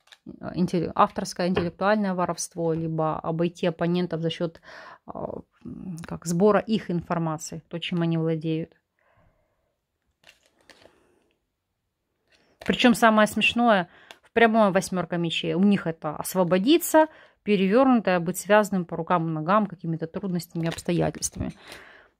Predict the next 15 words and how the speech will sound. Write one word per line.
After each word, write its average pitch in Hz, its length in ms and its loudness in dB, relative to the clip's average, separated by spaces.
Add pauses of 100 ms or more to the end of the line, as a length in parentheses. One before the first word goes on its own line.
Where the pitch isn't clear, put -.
(2250)
Очень 226 240 4
много 175 200 0
вопросов 165 680 -4 (1600)
по 185 40 -6
этой 180 240 -6
колоде. 277 600 2 (220)
Безусловно, 254 540 4
она 214 280 4
имеет, 202 500 2
э, 165 400 -2
знаете, 180 280 -4
как, - 160 -14 (100)
реализацию 190 800 4
в 247 80 0
жизни. 226 480 0